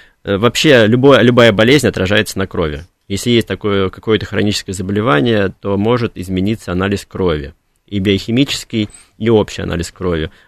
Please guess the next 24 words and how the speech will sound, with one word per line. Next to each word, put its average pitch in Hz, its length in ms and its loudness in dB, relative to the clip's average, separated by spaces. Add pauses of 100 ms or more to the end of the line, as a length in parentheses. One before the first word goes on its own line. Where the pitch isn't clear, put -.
В 113 60 0
общем, 113 260 0
анализ 104 280 0
крови, 120 320 -2
там 98 160 -4
достаточно 101 480 -4
показателей, 110 720 -2 (260)
и 95 400 2
там 90 200 -2
лейкоциты, 101 600 -4
лейкоцитарная 107 680 -2
формула, 95 440 0
то 113 100 -6
есть 107 100 -8
по - 80 -8
ней 107 160 0
мы 98 100 2
можем 95 300 -2
уже 85 120 -6
поставить, 101 540 -6 (340)
э, 87 240 -4
э, 87 520 -8
или 80 180 -8
там 80 300 -8